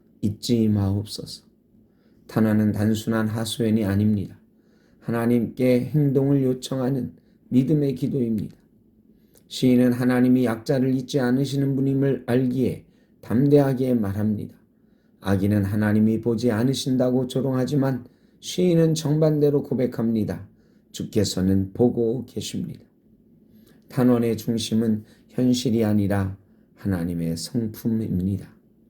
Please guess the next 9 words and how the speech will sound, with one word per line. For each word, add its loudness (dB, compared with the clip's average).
사람의 2
눈에는 2
정의가 -2
사라진 0
것 0
같아도, -6
하나님은 -2
억울함과 0
원한을 0